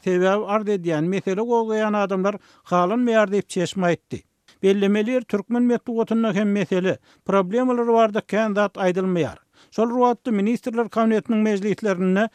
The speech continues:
prezidentiň şäher, etrap we owa ýerlerini awadanlaşdyrmak baradaky programmasynyň çägini müňlerçe kilometre uzaýan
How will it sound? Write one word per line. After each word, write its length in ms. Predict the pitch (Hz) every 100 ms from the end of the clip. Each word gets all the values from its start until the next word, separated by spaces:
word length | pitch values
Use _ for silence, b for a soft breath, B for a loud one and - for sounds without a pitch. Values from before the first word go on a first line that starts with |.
| b b
prezidentiň 680 | 196 208 180 196 185 214 226 -
şäher, 320 | 190 190 131 - -
etrap 460 | 196 - 240 254
we 180 | 254 226 - -
owa 320 | 190 208 240
ýerlerini 440 | 247 233 226 226
awadanlaşdyrmak 920 | 208 208 202 208 202 190 - 202 233 240
baradaky 440 | 226 220 226 -
programmasynyň 720 | - 220 214 208 208 190 208 -
çägini 500 | 202 190 185 190 220 b b
müňlerçe 540 | 175 196 185 254 226 262
kilometre 560 | 254 233 226 226 226
uzaýan 540 | 220 208 208 196 202